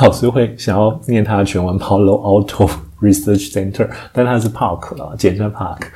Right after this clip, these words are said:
那，呃，Park 其实做了蛮成熟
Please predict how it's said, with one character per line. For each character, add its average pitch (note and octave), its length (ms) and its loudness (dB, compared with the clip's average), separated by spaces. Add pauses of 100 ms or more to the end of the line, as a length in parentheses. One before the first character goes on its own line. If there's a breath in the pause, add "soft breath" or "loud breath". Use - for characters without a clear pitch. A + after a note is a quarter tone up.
(380 loud breath)
那， G#3 240 0 (320 loud breath)
呃， A2 260 -4
Park - 320 -6
其 - 200 -2
实 A2+ 80 0
做 B2 340 4
了 F2 340 -4 (300)
蛮 F#2+ 420 -2
成 F2+ 320 -4
熟 - 400 -6